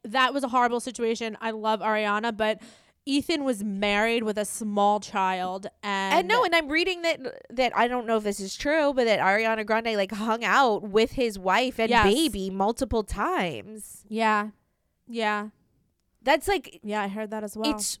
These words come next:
Speaker 2: horrible. It's horrible.
Speaker 1: It is horrible, but does her brand deserve to suffer? I mean, that's the question. I don't know the answer. That's, it's a rhetorical question,
Speaker 2: No,
Speaker 1: but
Speaker 2: I, I will never know the answer to that. <laughs>
Speaker 1: Yeah, we'll never,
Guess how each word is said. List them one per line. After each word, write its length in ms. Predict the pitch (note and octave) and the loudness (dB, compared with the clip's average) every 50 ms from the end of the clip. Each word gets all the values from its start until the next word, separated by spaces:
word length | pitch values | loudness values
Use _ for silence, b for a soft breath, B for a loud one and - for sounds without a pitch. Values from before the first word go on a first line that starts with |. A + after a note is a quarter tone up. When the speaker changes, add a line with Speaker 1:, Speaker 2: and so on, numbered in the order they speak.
| _ _ - | _ _ -20
Speaker 2:
horrible. 960 | - - - - G3 A3+ A#3 B3 D#4 F#4+ F#4 C#4+ A3 F#3 D3+ C#3+ A2 D2+ - - | -16 -14 -12 -4 2 4 6 6 6 6 4 4 4 2 0 0 -2 -6 -4 -4
It's 160 | B3 - - | -4 -4 -4
horrible. 1120 | - - - - - G#3+ G#3 A3 C4+ C4+ A3 F3+ E3 D3 E2 B1+ C#2 C2 - G#3+ G3+ - - | -6 -8 -10 -12 -6 -2 0 0 2 2 0 0 -2 -6 -8 -8 -10 -10 -12 -14 -14 -6 -2
Speaker 1:
It 100 | B3+ C4 | 0 0
is 160 | C4+ C4+ B3+ | 2 0 2
horrible, 380 | - B3 A#3 G#3+ G#3 A3 A3 G#3 | 2 4 4 4 4 2 -2 -4
but 160 | A3+ A3+ G3+ F#3+ _ | -4 -6 -8 -8 _
does 440 | - B3 A#3 A#3 A#3+ B3+ A3 - - _ _ _ _ _ _ - | 0 2 4 4 4 2 0 -4 -12 _ _ _ _ _ _ -20
her 260 | - - - A#3 A3+ G#3 | -6 0 2 2 2 2
brand 520 | F#3 A3+ A3 A3 G#3+ G3+ G3 G3 F#3+ F#3 - _ _ _ _ _ _ _ _ _ _ _ - | 2 2 2 2 2 2 0 -2 -6 -12 -16 _ _ _ _ _ _ _ _ _ _ _ -6
deserve 640 | A#3 A3+ G3 F3+ A3+ G#3+ G#3 G#3 G3+ G3 F#3+ F#3+ - | -6 -4 -2 0 2 2 4 4 4 2 0 -4 -8
to 140 | - G#3+ | -10 -10
suffer? 400 | - - - G3+ A#3 A#3+ - - | -8 -4 -2 -2 -2 -2 -4 -6
I 240 | A#2+ B2 A2+ F3 A3 | -8 -6 -6 -8 -8
mean, 200 | G#3+ G#3+ G#3+ G3+ G3+ | -6 -6 -6 -4 -4
that's 220 | G3+ G3 F#3+ - | -4 -4 -4 -6
the 80 | A3 - | -10 -6
question. 440 | - G#3+ A#3+ A#3+ - - F3 C#3 | -4 -2 -2 -2 -4 -8 -10 -8
I 100 | D3+ F#3 | -6 -6
don't 140 | G3 G#3 G3+ | -4 -4 -4
know 80 | G#3 G3 | -6 -6
the 120 | F#3+ F#3+ G3 | -6 -6 -6
answer. 460 | A#3+ C4+ - - D#3+ E3+ E3+ E3+ F#3 - | -6 -6 -6 -8 -8 -8 -8 -8 -8 -10
That's, 240 | E3+ F3+ - - - | -10 -12 -12 -12 -14
it's 140 | G3+ - - | -14 -12 -12
a 60 | G3 | -12
rhetorical 440 | F3 F#3 - - G3+ F#3+ - - F#3 | -12 -10 -8 -6 -6 -6 -6 -8 -10
question, 320 | - - G3+ A3 - G3 F#3+ | -6 -6 -6 -6 -6 -8 -8
Speaker 2:
No, 220 | F3 G3+ F#3+ F#3 | -4 0 2 4
Speaker 1:
but 160 | F3+ F3+ F#3 A#2+ | 4 4 4 4
Speaker 2:
I, 100 | D#3+ G3+ | 2 0
I 40 | A3 | -2
will 200 | A3+ A3+ A#3+ A#3 | -4 -6 -4 0
never 260 | G#3+ G3 G3 G3+ F#3 | 0 2 2 0 0
know 140 | F3+ F3 E3+ | -2 -2 -2
the 120 | D#3+ D3+ | -4 -4
answer 340 | C3+ C3+ D3+ - - B2 C3 | -6 -8 -10 -10 -12 -12 -12
to 120 | - - A#2 | -10 -10 -10
that. 360 | E2 D2+ F#2+ E2+ D#2+ - - - | -8 -8 -8 -8 -10 -12 -8 -4
<laughs> 80 | - B3 | -2 0
Speaker 1:
Yeah, 560 | A#3+ A3+ A3+ A#3 C4 B3 A3 F#3+ - F#3 F#3 | 0 0 0 0 0 2 2 2 0 0 -2
we'll 140 | A#3 A#3+ - | -2 -2 -2
never, 300 | - A#3+ A#3+ G#3+ A#3 - | -2 -2 -2 -4 -6 -8